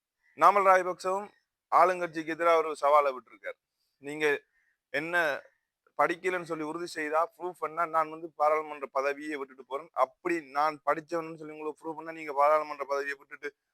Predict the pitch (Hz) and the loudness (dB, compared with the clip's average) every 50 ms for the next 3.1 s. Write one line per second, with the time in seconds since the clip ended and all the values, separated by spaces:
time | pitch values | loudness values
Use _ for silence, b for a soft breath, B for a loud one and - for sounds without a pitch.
0 | _ _ _ 139 147 147 147 143 135 135 131 131 131 120 127 131 135 156 180 160 | _ _ _ -4 -4 -4 -4 -2 -2 -2 -2 -2 -4 -6 -8 -8 -6 -6 -6 -8
1 | 139 151 147 143 127 127 131 143 160 156 151 151 156 160 156 147 147 151 165 160 | -6 -8 -8 -8 -8 -6 2 6 6 6 6 2 -2 -8 -10 -12 -10 -6 -6 -6
2 | 143 135 123 120 117 110 104 104 107 110 107 104 104 101 101 101 101 98 98 95 | -6 -6 -10 -12 -14 _ _ _ -10 -8 -6 -6 -6 -8 -10 _ _ _ _ _
3 | 101 | _